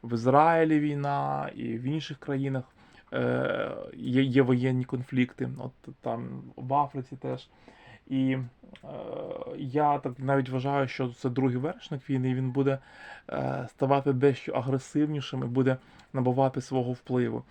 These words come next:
Але вже готується світ до третього вершника. Третій вершник — це голод. Чи ми можемо стати жертвами? Так, можемо, якщо будемо нерозважливі. Е, і з іншого боку, це також зміна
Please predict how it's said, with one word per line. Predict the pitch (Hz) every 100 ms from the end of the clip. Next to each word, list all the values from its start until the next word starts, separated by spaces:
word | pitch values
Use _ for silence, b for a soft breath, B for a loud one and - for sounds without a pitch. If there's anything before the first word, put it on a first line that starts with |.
| B B -
Але | 135
вже | 151 131 139
готується | 127 - 147 139 131
світ | 131 143
до | 135 131
третього | 123 - 147 131 123 117
вершника. | 120 127 123 - 131 - - 156 139 139
Третій | 135 139
вершник — | 135 143 131 127
це | - 120 -
голод. | 143 135 131 - B B B B
Чи | - 139
ми | 139
можемо | 143 135 135
стати | - 151 -
жертвами? | 135 165 160 131 123
Так, | 160 160
можемо, | 131 139 139 123
якщо | 120 - - 131 B B B
будемо | 127 135 143 139 135 B B 131
нерозважливі. | 127 127 127 120 - 110 113 107 - 117 110 110 _ B B B B B B - -
Е, | 139 120 120 117 117 117 139
і | 143
з | 117
іншого | 170 202 -
боку, | 147 151 -
це | 139
також | 139 131 123
зміна | 113 127 143 139 131